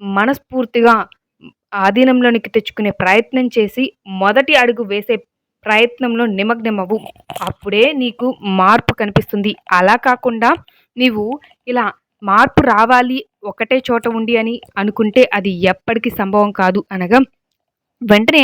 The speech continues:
అతను, "అసలు మీరు చెప్పినంత సులభం కాదు ఒక మనిషి జీవితంలో మార్పు రావడం, నిజానికి నేను నానా ప్రయత్నాలు చేస్తున్నాను" అని చెప్పి అతను అలా జరిగిన సంఘటనల్ని గుర్తు చేసుకుంటూ, "నేను ఈ మందుల నుంచి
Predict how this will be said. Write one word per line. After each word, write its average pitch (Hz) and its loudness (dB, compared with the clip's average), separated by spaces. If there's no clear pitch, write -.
అతను, 226 2
"అసలు 233 2
మీరు 233 2
చెప్పినంత 233 0
సులభం 220 2
కాదు 226 4
ఒక 190 -2
మనిషి 233 0
జీవితంలో 226 2
మార్పు 214 2
రావడం, 208 2
నిజానికి 240 -2
నేను 226 2
నానా 208 4
ప్రయత్నాలు 240 0
చేస్తున్నాను" 220 2
అని 208 -4
చెప్పి 302 0
అతను 214 0
అలా 196 2
జరిగిన 233 4
సంఘటనల్ని 226 2
గుర్తు 202 2
చేసుకుంటూ, 226 2
"నేను 220 4
ఈ 226 2
మందుల 208 4
నుంచి 240 0